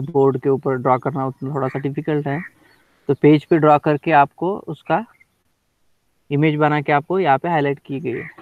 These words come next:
क्योंकि इसकी स्पेसिफिक डायग्राम मुझे नहीं मिल रही थी, आपको शो करने के लिए, तो वो डायग्राम बना दी गई है।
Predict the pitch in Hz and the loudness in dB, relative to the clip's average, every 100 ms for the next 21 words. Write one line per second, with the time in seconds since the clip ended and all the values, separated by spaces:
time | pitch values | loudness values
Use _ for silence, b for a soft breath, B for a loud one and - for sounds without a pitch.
0 | - 139 147 - 156 - 147 147 151 147 | -12 -8 -8 -6 -8 -4 -4 -4 -4 0
1 | 143 147 156 151 147 156 156 147 131 123 | 2 2 0 0 0 0 -2 -2 -4 -6
2 | 185 - - - 147 - 143 147 135 135 | -10 -14 -20 -12 -10 -8 -4 -2 -2 -2
3 | 131 127 143 170 220 _ _ _ _ _ | -4 -8 -10 -14 -16 _ _ _ _ _
4 | _ - 139 135 - - _ - 147 135 | _ -4 -2 0 -2 -8 _ -8 -2 2
5 | 131 143 139 139 143 143 143 139 131 147 | 2 2 2 2 0 0 -2 0 -2 -4